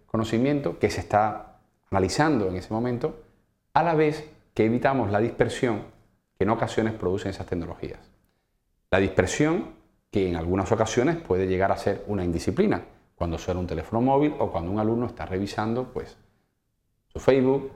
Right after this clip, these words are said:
o su Twitter o su cuenta de correo electrónico. Los contenidos conceptuales a tratar serían los siguientes:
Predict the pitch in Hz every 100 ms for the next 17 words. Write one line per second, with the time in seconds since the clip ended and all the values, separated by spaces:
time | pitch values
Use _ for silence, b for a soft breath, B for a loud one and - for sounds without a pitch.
0 | - _ - - 143 151 143 135 - -
1 | - - 110 131 - 92 90 90 87 82
2 | 80 87 - - _ _ _ _ _ _
3 | _ 117 127 113 127 131 131 120 127 123
4 | 120 139 156 113 104 98 - 151 180 170
5 | 202